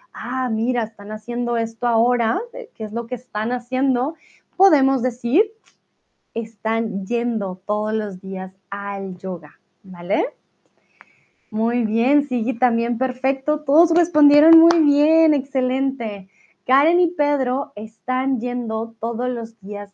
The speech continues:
al yoga. Am, también lo hacemos cuando hay un cambio. Uf, ahora ellos están, em, comiendo más sano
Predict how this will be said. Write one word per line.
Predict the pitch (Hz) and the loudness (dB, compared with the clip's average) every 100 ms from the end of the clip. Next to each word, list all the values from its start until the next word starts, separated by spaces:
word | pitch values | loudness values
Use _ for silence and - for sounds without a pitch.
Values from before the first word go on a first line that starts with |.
| _ | _
al | 196 190 | -14 -12
yoga. | 185 190 180 - _ _ - _ | -10 -10 -10 -14 _ _ -20 _
Am, | 214 220 220 226 220 | -4 -2 0 0 -2
también | - 262 269 320 | -2 0 2 2
lo | |
hacemos | 370 349 302 320 330 | 2 2 2 2 0
cuando | - 277 240 | -2 -2 0
hay | 233 262 | -2 0
un | 269 | -2
cambio. | - 240 240 220 202 - | -2 -4 -2 -2 -4 -2
Uf, | 294 370 349 262 233 | 2 6 6 4 0
ahora | 214 214 226 311 494 | -4 -2 -2 -2 0
ellos | 302 240 269 277 | -2 -2 -4 -6
están, | - _ 220 233 330 440 _ _ _ | -10 _ -4 -2 -2 -4 _ _ _
em, | 214 233 220 214 214 208 190 - _ - | -4 -2 -2 -2 -4 -6 -10 -14 _ -4
comiendo | 277 269 254 247 294 | 0 0 0 -2 -2
más | 285 233 - | -2 -4 -10
sano | 196 202 185 | -12 -10 -12